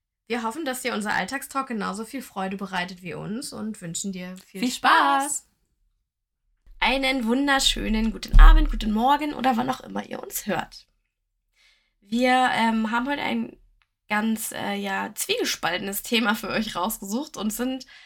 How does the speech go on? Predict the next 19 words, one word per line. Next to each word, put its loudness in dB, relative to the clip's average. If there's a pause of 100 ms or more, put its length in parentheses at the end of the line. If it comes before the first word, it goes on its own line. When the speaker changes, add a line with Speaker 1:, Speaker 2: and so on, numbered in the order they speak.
(540)
Speaker 1:
äh, 0
selber 2
gespannt, 2
<laughs> -10
wo, 4 (460)
wo 0
wir 0
ankommen, 0
weil 2
wir -2
es -6
ehrlich -6
gesagt -6
nicht -18
wissen. -6 (400)
Und -2
zwar 0
ist, -4
ähm, -4